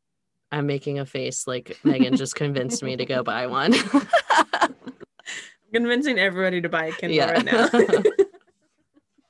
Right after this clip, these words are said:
Speaker 1: <laughs>
Speaker 2: <laughs> Okay, guys. Well, we enjoyed talking about reading so much. Like we said in the beginning, this is really honestly one of our, um, I think both of us, one of the biggest things, like, one of our biggest hobbies. And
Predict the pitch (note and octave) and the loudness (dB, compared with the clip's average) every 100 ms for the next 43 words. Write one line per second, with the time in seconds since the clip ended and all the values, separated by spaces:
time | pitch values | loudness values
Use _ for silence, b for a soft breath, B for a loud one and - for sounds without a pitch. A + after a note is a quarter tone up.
0 | C4 - C4+ B B B B B B B | -18 -12 -12 B B B B B B B
1 | _ - B3+ C#4+ C4 A#3+ A3+ G3 G#3+ A3 | _ -2 -2 2 2 4 2 0 -2 4
2 | A#3 A3+ G3+ - - A3 A#3 C4 C#4+ C#4+ | 4 6 2 0 -4 -6 -2 -2 0 0
3 | B3 A3+ G#3 G3 G#3 F#3+ F#3+ F#3+ F3 F3+ | 0 2 0 0 -4 -2 0 0 0 -4
4 | F3 F#3+ F3+ E3+ D#3 D#3+ - F#3+ G3 G#3 | -4 -6 -6 -4 -4 -4 -4 -2 -2 -2
5 | A3+ A3+ F#3+ E3 D#3+ F3 - F#3+ F3+ F3 | -4 -4 -4 -6 -6 -8 -8 -10 -8 -6
6 | E3+ E3+ E3 D#3+ E3 - D#3+ D3+ D#3+ E3 | -2 -2 -4 -8 -8 -8 -8 -10 -10 -8
7 | D#3+ E3 - D#3+ D#3 - F2+ - F#3+ _ | -6 -8 -8 -6 -4 -6 -8 -10 -12 _
8 | _ _ - _ - A3+ A#4+ C#4+ F#3+ D#4+ | _ _ -20 _ -6 -2 -2 2 0 2
9 | D#4 F#3+ F3+ G3 G3+ G3+ G3 F3+ F3 G#3 | 0 0 0 -2 -2 -2 -4 -4 -4 -6
10 | - F#3 F#3 F3+ F3 E3+ F#3+ F#3+ F3 F3 | -8 -8 -6 -6 -8 -8 -6 -6 -6 -6
11 | F3 - D#3+ E3 E3 E3 | -8 -8 -8 -8 -10 -12